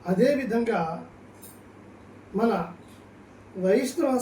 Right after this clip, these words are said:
సంప్రదాయంలో పూర్వపు తిథి కానీ పూర్వపు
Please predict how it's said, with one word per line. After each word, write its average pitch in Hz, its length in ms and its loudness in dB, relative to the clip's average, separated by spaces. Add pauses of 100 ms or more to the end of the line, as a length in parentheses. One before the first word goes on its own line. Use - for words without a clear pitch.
(120)
సంప్రదాయంలో 214 960 0 (1800)
పూర్వపు 247 580 4
తిథి 226 300 -4
కానీ 208 320 2 (240)
పూర్వపు 226 400 2